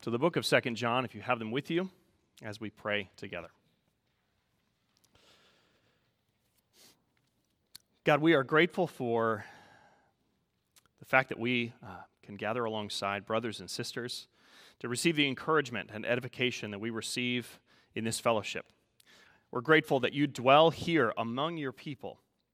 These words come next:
in our fellowship. And we pray that you would do that today, that you would bless us with your presence, that you would draw us near to you,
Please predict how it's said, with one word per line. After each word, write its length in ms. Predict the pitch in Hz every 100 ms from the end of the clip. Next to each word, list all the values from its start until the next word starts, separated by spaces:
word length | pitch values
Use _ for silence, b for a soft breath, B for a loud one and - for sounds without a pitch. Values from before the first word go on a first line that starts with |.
| -
in 340 | 104 104 104 - _ _ _ -
our 320 | 101 101 101 _
fellowship. 480 | 95 87 - - - _ _ _ _ _ -
And 80 |
we 60 | 104
pray 200 | - 151
that 60 | 135
you 80 |
would 120 | 123 123
do 120 | 139
that 220 | 117 -
today, 280 | 101 107 87
that 140 | 85
you 80 | 117
would 160 | 110 120
bless 300 | 127 117 -
us 320 | 101 - -
with 120 | 117
your 120 | 104 98
presence, 600 | - 107 107 101 - - b b b b b b 120
that 120 | 127
you 60 |
would 140 | 151 135
draw 280 | 143 165 165
us 160 | 143
near 320 | 131 139 156
to 160 | 147 -
you, 300 | 113 110